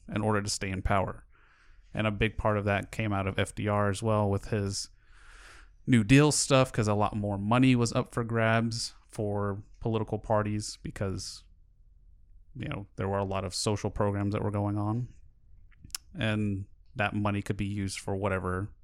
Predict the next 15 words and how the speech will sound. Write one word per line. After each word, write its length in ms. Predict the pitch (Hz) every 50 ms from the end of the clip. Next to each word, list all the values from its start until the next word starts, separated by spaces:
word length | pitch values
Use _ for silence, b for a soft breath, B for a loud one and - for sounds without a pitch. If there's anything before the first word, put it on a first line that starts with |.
| - - _ - - - - - - - - - - - - - -
different 320 | - 98 - 98 - - -
ideology 500 | 95 95 98 101 120 139 127 110 101 92
you 100 | 92 90
wanted. 280 | 92 92 90 90 90 - b b b b b b b b b b b b b b - -
Um, 420 | - 104 98 95 101 98 92 95 - _ _ _ _ _ _ _ _ _ - _ _ _ - - - - -
so 160 | - 131 131
it 40 | 135
was 180 | 147 139 120 123
less 600 | 131 139 147 147 139 - - - - - - - - - - - - - - _ - - _ - -
an 120 | - 113 -
ideology 600 | 104 110 95 98 98 98 113 127 135 - 151 151
shift 360 | - - - 151 143 - -
because 560 | - 107 - 113 104 95 95 - - - - - _ _ - - - - - - - - - - -
the 80 | - -
ideolo-, 580 | 101 101 104 101 98 104 98 101 98 101 101